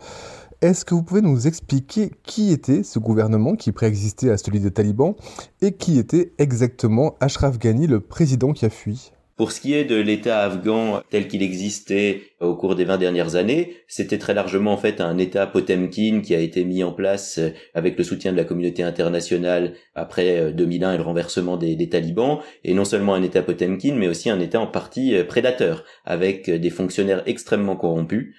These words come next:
Speaker 2: un degré de corruption extrêmement élevé. L'Afghanistan était probablement un des pays les plus corrompus au monde, ce qui fait que la population n'avait pas confiance, euh, dans, euh, la police, euh, dans une moindre mesure l'armée,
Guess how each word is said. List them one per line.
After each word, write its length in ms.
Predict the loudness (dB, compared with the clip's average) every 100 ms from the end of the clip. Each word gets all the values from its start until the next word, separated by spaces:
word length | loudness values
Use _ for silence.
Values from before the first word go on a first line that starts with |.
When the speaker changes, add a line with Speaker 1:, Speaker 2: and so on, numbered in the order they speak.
| _
Speaker 2:
un 180 | -6 -4
degré 440 | 0 0 2 0 -2
de 60 |
corruption 760 | -2 0 0 -4 -4 -2 -2 -4
extrêmement 540 | -8 -4 -2 0 2
élevé. 400 | 2 0 0 0
L'Afghanistan 580 | 0 -2 -2 -6 -6 -6
était 300 | -6 -6 -6
probablement 500 | -6 -2 -2 0 -2
un 60 | -2
des 120 | -2
pays 320 | 0 0 0
les 120 | -2
plus 180 | -4 -8
corrompus 680 | -2 0 0 -2 -2 -4 -6 -14 _
au 140 | -4
monde, 500 | 0 0 0 2 0 -2 -14 _
ce 80 | _
qui 80 | -4
fait 160 | -2
que 80 | 0
la 120 | -2
population 580 | -2 -4 0 0 0 0
n'avait 220 | 0 0
pas 180 | -2 -4
confiance, 720 | -2 -2 0 0 0 0 -2 -6 -6 -20 -12
euh, 60 | -8
dans, 460 | 0 2 2 0 0
euh, 200 | 0 0
la 120 | 0
police, 680 | -2 -2 0 0 -2 -4 -2
euh, 160 | -2 -2 -12 _
dans 100 | -6
une 140 | -2
moindre 240 | 0 0 0
mesure 260 | 0 0
l'armée, 540 | -2 -2 0 0 -2